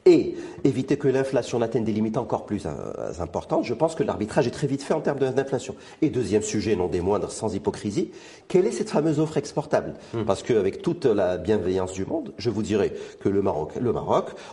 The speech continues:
Speaker 1: on a des fruits, on a des légumes, on a du phosphate, on a du tourisme, on a des Marocains du monde qui sont
Speaker 2: Hmm.
Speaker 1: à des niveaux exceptionnels en termes de transfert de devises, hausse à deux chiffres en pleine période covid,
Speaker 2: Mais
Speaker 1: exception-, mais qu'est-ce qu'on a à offrir d'autre, de plus ?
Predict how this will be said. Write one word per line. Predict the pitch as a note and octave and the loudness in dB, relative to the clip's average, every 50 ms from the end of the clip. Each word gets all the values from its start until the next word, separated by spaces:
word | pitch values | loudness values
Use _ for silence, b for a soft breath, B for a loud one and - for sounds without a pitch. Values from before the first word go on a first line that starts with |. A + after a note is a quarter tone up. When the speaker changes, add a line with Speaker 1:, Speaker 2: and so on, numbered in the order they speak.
| B B | B B
Speaker 1:
on | G#2 G2 | 0 0
a | F#2+ | 0
des | D#2+ D#2 | 0 -4
fruits, | D2+ - - B2+ D3+ G3+ - - | -4 -4 -2 -2 -2 -2 -2 -4
on | F#2+ F#2+ | -4 -4
a | E2 | -2
des | D#2 E2+ | -2 -2
légumes, | D#2 D#2+ D#2+ A#2 E3+ G3+ - - - - - | -4 -2 0 2 2 2 0 -4 -10 -6 -4
on | G#2 | -4
a | G2+ | -4
du | E2+ F2+ | -4 -4
phosphate, | F2+ - F#2 - - D3 D#3+ - - - B B B B B | -4 -4 -4 0 2 0 0 0 -2 -14 B B B B B
on | B C3 | B 2
a | D3+ | 4
du | D#3+ F#3+ F#3+ | 4 2 2
tourisme, | - C3+ G#2 A2 D3+ F#3 - - - - B B B | 0 0 0 0 0 0 -2 -4 -6 -10 B B B
on | B2+ B2 | 0 0
a | B2 | 2
des | G#2+ A#2+ | 0 0
Marocains | A2+ A2 G2 G#2 - B2+ G#2+ | 0 2 2 2 0 0 -2
du | - G#2 | -2 -2
monde | G#2 G#2 G#2+ G#2+ | 0 0 0 0
qui | - - | -2 -4
sont | - G2+ | -2 0
Speaker 2:
Hmm. | G2+ G#2 | 2 2
Speaker 1:
à | |
des | G#2+ A2 | 2 2
niveaux | G#2+ A2 G#2+ - - - | 2 0 0 2 2 2
exceptionnels | F#3 F#3 - - E3+ D#3 - - D3+ C#3 C#3+ C3+ | 2 2 2 0 0 0 0 0 0 2 2 2
en | B2+ | 2
termes | - - A#2+ A2+ | 0 0 -2 -2
de | A2 | -2
transfert | A2+ - - A#2 - - G2+ | -4 -2 -4 -4 -2 -2 -4
de | G#2 | -2
devises, | G#2 G2 A#2 B2 F3+ G#3 G3 - B B B B B B | -2 -4 -4 -4 -4 -6 -8 -10 B B B B B B
hausse | - F3 E3+ E3 - - | 6 6 6 6 4 2
à | C#3 | 2
deux | A#2 A#2 C#3 | 2 2 0
chiffres | C#3 - D#3+ D#3 - - | 0 2 0 0 0 0
en | A#2 | -2
pleine | - - C3 B2 | -2 0 -2 0
période | - - B2+ G#2+ A2 G#2+ - | 0 0 0 2 2 2 2
covid, | - B2 A2 G3+ G#3+ - - | 0 0 0 0 0 0 0
Speaker 2:
Mais | G#2 A2 - - | -2 0 0 -2
Speaker 1:
exception-, | - - - - - - - B B B | -2 -2 -2 -2 -2 -2 -8 B B B
mais | C3 C3+ | -2 2
qu'est-ce | - G#3 G#3 | 2 0 0
qu'on | - G3+ G3 | 2 2 2
a | G3+ | 4
à | F#3 | 4
offrir | F#3 F#3 - F3+ C#3 | 2 2 2 0 2
d'autre, | C#3 C3+ - - - - - - | 0 0 -2 -4 -10 -10 -4 -4
de | B2+ | -2
plus ? | - - C3 - - | 0 0 -2 -4 -6